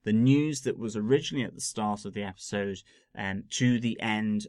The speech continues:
of the, uh, discussions that we have.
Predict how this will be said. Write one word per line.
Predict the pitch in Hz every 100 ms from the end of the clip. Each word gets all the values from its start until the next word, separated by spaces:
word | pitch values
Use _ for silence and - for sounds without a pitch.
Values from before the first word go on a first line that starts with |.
| -
of | 95 95 -
the, | 101 98 95 101
uh, | 98 87
discussions | 95 - 98 101 95 -
that | 95
we | 104
have. | - 110 101